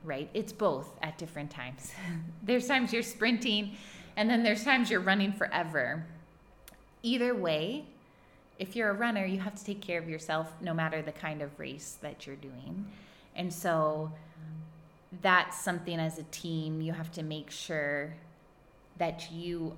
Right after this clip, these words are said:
are running together, and that even if you're in different, um,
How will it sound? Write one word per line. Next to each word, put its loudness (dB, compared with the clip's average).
are 0
running 0
together, -6
and -4
that -2
even 0
if 0
you're 0
in -2
different, -6
um, -10